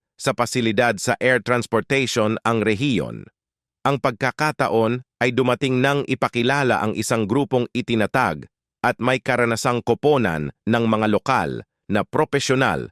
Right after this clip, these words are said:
sa aviation. Sa pagkakaroon ng partisipasyon ng mga banyagang individual na may parehong pananaw at dedikasyon na makatulong sa pagpapaunlad ng rehiyon, ay ipinanganak ang trade name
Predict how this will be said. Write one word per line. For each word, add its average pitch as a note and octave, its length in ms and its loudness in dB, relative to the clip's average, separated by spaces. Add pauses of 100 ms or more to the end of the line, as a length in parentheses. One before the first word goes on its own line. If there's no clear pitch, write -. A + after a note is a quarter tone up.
sa - 240 -4
aviation. G2+ 800 -2 (800)
Sa - 160 -2
pagkakaroon C3+ 800 0
ng A#2+ 160 0
partisipasyon A2+ 800 0
ng G#2+ 160 2
mga G#2 240 2
banyagang A2+ 720 0
individual F#2+ 880 -2 (400)
na B2+ 80 2
may C3+ 240 2
parehong C3 480 2
pananaw A#2 720 0
at B2+ 80 0
dedikasyon A2+ 800 0 (320)
na B2+ 160 2
makatulong C#3+ 640 0
sa - 160 -4
pagpapaunlad A2+ 800 0
ng G#2+ 240 0
rehiyon, G2+ 640 0 (320)
ay B2+ 160 0
ipinanganak B2 800 0
ang A#2+ 240 -2
trade B2+ 400 0
name F2+ 400 0